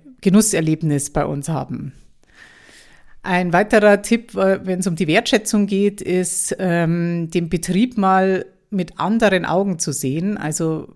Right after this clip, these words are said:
versuch's mal durch die Brille deiner Gäste oder auch deines Teams zu sehen.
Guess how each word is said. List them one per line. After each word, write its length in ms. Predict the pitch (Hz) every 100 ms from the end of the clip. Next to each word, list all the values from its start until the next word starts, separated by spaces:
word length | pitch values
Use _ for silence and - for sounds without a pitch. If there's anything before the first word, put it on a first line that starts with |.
| _
versuch's 640 | _ - - 165 233 226
mal 120 | 202 190
durch 160 | 190
die 100 | -
Brille 280 | 170 202 202
deiner 260 | 196 175 170
Gäste 380 | 240 247 233
oder 280 | 202 196 -
auch 160 | 180 175
deines 320 | 165 160 156
Teams 360 | - 262 339 -
zu 140 | 247
sehen. 480 | 240 233 233 247